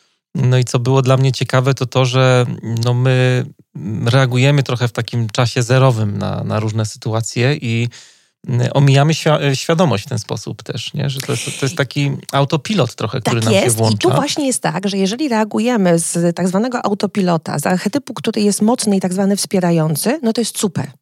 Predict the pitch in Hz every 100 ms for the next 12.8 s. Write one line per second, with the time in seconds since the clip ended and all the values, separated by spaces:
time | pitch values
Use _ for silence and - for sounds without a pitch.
0 | - - 254 202 214 - 202 185 - -
1 | 220 214 226 - 214 208 196 196 170 139
2 | 120 - _ - - 175 160 139 - 143
3 | 208 - 165 165 160 165 170 214 170 175
4 | 180 180 151 135 151 208 - 156 262 311
5 | 180 147 143 131 131 147 147 151 - -
6 | 175 - 180 - - - - - 185 -
7 | 170 165 165 165 165 - 170 247 294 302
8 | 277 277 247 233 208 175 165 165 165 165
9 | 165 - 196 - 202 180 185 175 175 170
10 | 175 165 165 160 - - 151 151 143 143
11 | 131 165 156 135 127 120 110 107 110 110
12 | 123 113 123 - 113 110 -